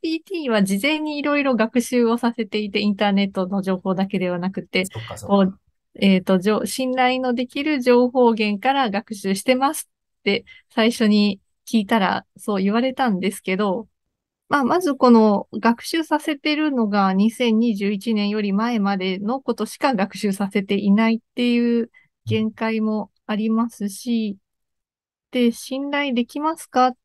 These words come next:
Speaker 1: て聞いたときに、その信頼情-、の、信頼性の高い情報源を参照していますっていうふうに、まあ、答えるんですけど、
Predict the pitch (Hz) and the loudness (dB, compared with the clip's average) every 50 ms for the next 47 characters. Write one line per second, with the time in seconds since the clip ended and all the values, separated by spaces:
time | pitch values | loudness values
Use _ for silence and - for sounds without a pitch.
0 | _ _ 208 202 196 - - 202 196 196 196 202 196 196 202 196 - 196 190 185 | _ _ -4 -4 -4 -4 -4 -2 -2 0 -2 -2 -2 -2 -6 -4 0 0 0 2
1 | 185 190 - - 214 240 233 220 208 - 156 156 156 - - - _ _ _ _ | 0 -2 2 4 6 6 6 6 4 2 -2 -8 -10 -14 -16 -20 _ _ _ _
2 | - - - - - - - 202 196 202 196 - 262 269 277 294 294 302 302 254 | -12 -10 -10 -12 -16 -4 0 4 4 4 2 0 -4 -4 0 2 4 4 4 2
3 | - 302 302 302 _ - 285 _ 262 269 254 _ _ 381 294 - - 285 285 320 | 2 0 0 0 _ -8 -14 _ -6 -6 -6 _ _ -18 -16 -14 -10 -8 -4 -4
4 | 330 330 330 - 302 302 294 - 311 294 - - 370 370 262 190 190 220 220 226 | -4 -4 -2 -4 -4 -4 0 -2 -2 -2 0 -2 0 0 0 0 2 4 4 4
5 | 240 240 - 277 254 233 190 190 185 185 175 185 190 190 - 214 214 226 226 - | 4 4 4 4 4 4 4 2 0 0 0 -2 -4 -2 0 2 2 2 0 0
6 | - 208 214 214 - - _ - 220 208 202 _ _ _ _ _ _ _ _ _ | -2 -2 -2 -4 -6 -6 _ 0 0 0 -2 _ _ _ _ _ _ _ _ _
7 | _ _ 214 220 226 240 240 233 - - 320 311 302 _ _ _ 226 208 196 196 | _ _ 2 4 6 4 4 2 -2 -6 -6 -6 -6 _ _ _ 0 2 2 2
8 | 202 196 - 214 202 190 180 190 202 196 190 202 - _ _ _ _ - 202 196 | 0 0 0 0 0 2 2 2 2 2 2 -2 -4 _ _ _ _ -6 -6 -4
9 | - 226 - - 320 330 330 311 254 208 196 185 196 202 - _ _ _ _ _ | -4 -8 -6 -4 -4 -4 -2 -2 0 0 0 0 -2 -4 -8 _ _ _ _ _
10 | _ _ _ _ _ _ _ _ _ _ _ 196 202 190 - - - - 220 202 | _ _ _ _ _ _ _ _ _ _ _ -2 -2 -2 -4 -12 -2 0 2 4
11 | 196 233 247 233 208 180 180 | 4 6 6 6 6 4 2